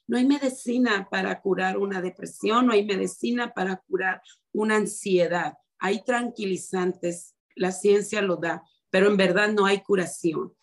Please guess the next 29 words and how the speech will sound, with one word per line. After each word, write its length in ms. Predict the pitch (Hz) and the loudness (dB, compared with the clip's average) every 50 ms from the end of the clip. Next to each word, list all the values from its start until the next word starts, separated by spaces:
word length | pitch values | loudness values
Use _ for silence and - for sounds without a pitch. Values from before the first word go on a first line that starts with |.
| _ _ _ | _ _ _
Entonces, 300 | _ - 190 196 196 - - | _ 0 0 0 0 0 0
¿por 160 | - 240 240 | 0 0 2
qué 140 | - 247 240 | 2 2 4
no 80 | 254 | 4
hay 80 | 254 254 | 2 2
curación? 360 | 254 254 240 - - 240 240 | 2 2 2 2 0 -4 -2
Porque 260 | - 262 - - 220 | -2 -4 -4 -2 -4
es 100 | 208 - - | -6 -4 -2
algo 580 | - 208 208 214 214 196 214 226 226 247 - - | -2 -2 0 0 -2 -4 -4 -4 -6 -6 -8 -6
espiritual. 600 | - 202 180 - - 175 170 165 - 175 165 165 - | -4 -4 -4 -4 -2 -2 -2 -2 -2 -4 -4 -4 -4
Es 180 | 214 202 196 233 | -4 -4 -2 -2
mi 140 | 240 233 | -4 -4
punto 640 | 233 - 208 202 190 185 - _ - 160 160 156 160 156 | -4 -2 0 0 0 0 -4 _ -12 -12 -12 -12 -12 -10
de, 240 | 160 160 160 - _ | -8 -8 -8 -10 _
de 200 | 180 175 170 170 170 | -8 -8 -8 -8 -6
mirarlo, 680 | 175 180 180 175 170 165 160 156 156 175 180 180 175 160 | -2 0 0 0 0 0 -2 -2 -2 -4 -6 -8 -6 -4
de 140 | 160 170 | -2 0
verlo. 420 | 165 170 175 165 170 165 151 - - _ _ _ _ _ _ _ _ _ - - _ _ - | 4 6 6 6 4 0 -12 -16 -18 _ _ _ _ _ _ _ _ _ -16 -16 _ _ -4
Y 120 | - 196 | -4 -4
por 320 | 190 - 208 202 185 185 - | -2 0 0 0 0 0 2
cómo 240 | 202 185 185 185 | 2 4 6 6
lo 140 | 180 180 185 | 8 6 6
viví. 460 | 175 170 165 170 185 196 202 196 - _ _ - - - - - _ _ _ | 6 4 2 4 2 2 0 0 -4 _ _ -20 -20 -20 -20 -20 _ _ _
Estuve 500 | - 202 196 - - 226 220 220 247 269 | -4 -4 -2 -2 0 2 4 6 4 4
por 300 | 262 - 240 208 202 185 - | 4 2 2 2 2 2 2
ocho 400 | - 220 240 262 254 - 285 302 | 2 4 4 2 2 0 0 2
meses, 560 | 277 262 247 240 240 - - 214 202 190 - - | 2 2 2 0 -4 -6 -6 -6 -6 -6 -8 -6
hermana 480 | - 185 175 190 180 185 190 196 196 | -4 -2 0 0 0 0 0 0 0
Nancy, 540 | 202 196 208 208 185 - - - 220 214 - | 0 0 0 -2 -2 -4 -4 -4 -4 -6 -8